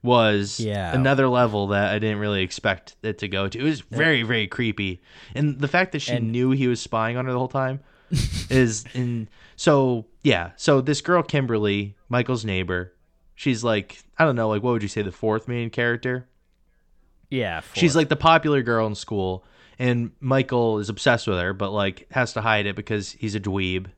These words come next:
Speaker 1: and is just a moody little bitch. And he sits at night and just records her. He has a camera set up in his window, very, like, James Stewart and Rear Window type stuff, where he just kinda
Speaker 2: Mm-hmm.
Speaker 1: sits back in the cut and just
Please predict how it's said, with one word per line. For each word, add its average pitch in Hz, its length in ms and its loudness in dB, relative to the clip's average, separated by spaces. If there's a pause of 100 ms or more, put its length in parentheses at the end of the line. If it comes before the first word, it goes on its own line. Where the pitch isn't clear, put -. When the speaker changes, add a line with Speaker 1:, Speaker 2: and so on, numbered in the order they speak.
(400)
Speaker 1:
and 98 440 -2
is 101 200 -8
just - 260 -6
a 107 60 -2
moody 104 340 -2
little 98 180 -4
bitch. 98 380 -6 (680)
And 110 420 -2
he 120 480 -4
sits 147 300 -4
at 113 80 -2
night 107 400 -4 (100)
and 107 240 -4
just 107 200 -6
records 113 420 0
her. 85 80 -8
He 90 80 -4
has 95 120 -2
a 95 60 -6
camera 131 400 0
set 110 180 -2
up 104 140 -2
in 107 80 -6
his 98 140 -6
window, 101 340 -2
very, 101 260 -2
like, 95 440 -4 (500)
James 101 340 -2
Stewart 101 480 -2
and 95 140 -8
Rear 101 240 0
Window 98 420 -2
type 92 320 -6
stuff, - 480 -6 (320)
where 131 120 4
he 135 60 6
just 117 160 -2
kinda 117 180 2
Speaker 2:
Mm-hmm. 120 80 0
Speaker 1:
sits 120 340 -4
back 120 400 -4
in 113 100 -4
the 107 80 -6
cut 113 520 -4 (680)
and 117 180 -2
just 110 520 -2